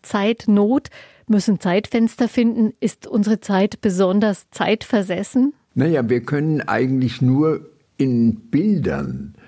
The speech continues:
Speaker 2: und in Bildern, die man aus fremden Zusammenhängen herholt, in solchen Bildern über Zeit reden.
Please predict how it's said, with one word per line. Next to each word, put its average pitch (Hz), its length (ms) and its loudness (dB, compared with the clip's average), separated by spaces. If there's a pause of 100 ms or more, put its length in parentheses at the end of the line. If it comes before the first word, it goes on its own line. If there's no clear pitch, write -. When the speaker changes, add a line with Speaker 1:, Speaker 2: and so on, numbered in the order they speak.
(180)
Speaker 2:
und 110 480 0
in 101 260 0
Bildern, 127 680 2
die 120 140 0
man 107 280 0
aus 104 200 -2
fremden 117 500 0
Zusammenhängen 117 960 2
herholt, 117 640 2 (460)
in 110 160 2
solchen 110 460 2
Bildern 123 380 2
über 120 220 0
Zeit 110 460 -2
reden. 147 560 0